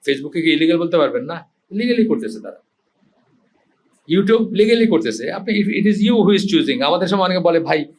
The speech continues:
আমি তো ই খুললে", আপনারা বলছে না যে, "আমি তো আপনাদের লেকচার খুললে খারাপ ছবি দেখি।"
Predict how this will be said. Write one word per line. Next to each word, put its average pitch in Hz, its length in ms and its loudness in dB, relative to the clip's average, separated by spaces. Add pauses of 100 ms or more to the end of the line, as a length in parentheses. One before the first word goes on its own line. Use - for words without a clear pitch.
(140)
আমি 156 220 -4
তো 175 220 4
ই 160 240 2
খুললে", 151 300 2 (300)
আপনারা 143 260 -6
বলছে 160 240 0
না 156 160 -4 (320)
যে, 143 60 0
"আমি 151 240 0
তো 190 100 4
আপনাদের 165 340 2
লেকচার 160 340 2
খুললে 165 320 2
খারাপ 139 280 0
ছবি 131 200 0
দেখি।" 117 280 -6